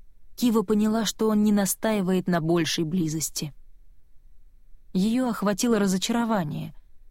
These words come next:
но вместе с тем с души как будто камень упал. "Не знаю", — начала она, и голос дрожал от эмоций, что всё ещё бурлили внутри.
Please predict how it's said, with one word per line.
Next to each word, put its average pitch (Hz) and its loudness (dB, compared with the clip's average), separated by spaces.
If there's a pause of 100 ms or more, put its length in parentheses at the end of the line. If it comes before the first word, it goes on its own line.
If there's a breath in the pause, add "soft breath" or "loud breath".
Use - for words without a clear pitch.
(260)
но 196 2
вместе 226 2
с - -2
тем 269 2
с 202 2
души 202 0
как 170 -4
будто 190 -2 (100)
камень 151 -2
упал. 143 -10 (1700)
"Не 208 4
знаю", — 180 2 (680)
начала 175 2
она, 180 0 (380 soft breath)
и 185 0
голос 208 4
дрожал 196 2
от 190 0
эмоций, 196 0
что - -4
всё 185 0
ещё 175 0
бурлили 175 2
внутри. 175 0